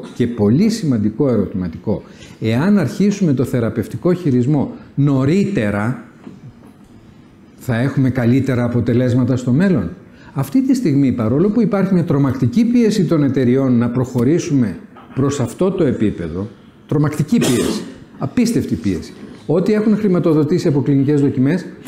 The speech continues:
σε αυτό το κομμάτι πάνε. Θα το ακολουθήσουμε εμείς, αυτό το κομμάτι;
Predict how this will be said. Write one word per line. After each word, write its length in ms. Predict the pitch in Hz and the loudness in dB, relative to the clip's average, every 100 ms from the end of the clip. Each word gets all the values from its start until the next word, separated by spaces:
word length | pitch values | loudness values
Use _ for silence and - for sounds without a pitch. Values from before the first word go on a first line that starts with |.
| - | -8
σε 140 | 175 | -4
αυτό 160 | - 214 | 0 0
το 100 | 208 | 2
κομμάτι 360 | 208 214 196 | 2 2 0
πάνε. 260 | - 101 78 - - - - - - - - - - | -2 -4 -6 -12 -20 -20 -20 -20 -20 -20 -20 -20 -8
Θα 220 | 147 135 | -2 0
το 120 | 135 | 2
ακολουθήσουμε 1040 | 135 139 123 117 120 110 110 131 175 - - - | 0 2 2 2 2 0 0 0 2 -2 -6 -4
εμείς, 460 | 170 233 - - - - - - - - - - - - | 2 2 0 -4 -20 -20 -20 -20 -20 -20 -20 -20 -20 -8
αυτό 160 | 123 151 | -2 2
το 100 | 151 | 2
κομμάτι; 360 | 185 233 240 | 2 2 2